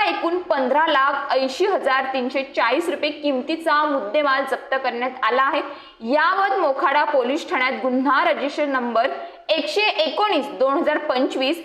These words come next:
एनडीपी कायदा एकोणीसशे पंच्याऐंशी चे कलम पंधरा क व आठ क मुवाका कलम एकशे चौऱ्याऐंशी प्रमाणे अज्ञात आरोपी विरोधात गुन्हा नोंदवण्यात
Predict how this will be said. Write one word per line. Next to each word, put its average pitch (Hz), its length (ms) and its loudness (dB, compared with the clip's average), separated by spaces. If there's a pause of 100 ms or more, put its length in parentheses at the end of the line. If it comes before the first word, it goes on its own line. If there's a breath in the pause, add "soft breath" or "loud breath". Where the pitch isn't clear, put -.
(100)
एनडीपी 330 640 2
कायदा 269 440 2 (200)
एकोणीसशे 403 640 -2
पंच्याऐंशी 294 500 0
चे 392 160 -2
कलम 277 420 0 (160)
पंधरा 311 380 2 (180)
क 262 160 2 (520)
व 285 180 2 (500)
आठ 294 300 2 (140)
क - 40 2 (440)
मुवाका 294 600 2 (140)
कलम 262 320 2 (120)
एकशे 269 280 0
चौऱ्याऐंशी 285 600 2
प्रमाणे 285 340 0 (180)
अज्ञात 311 600 0
आरोपी 285 340 0
विरोधात 277 380 2 (100)
गुन्हा 269 360 2
नोंदवण्यात 247 440 0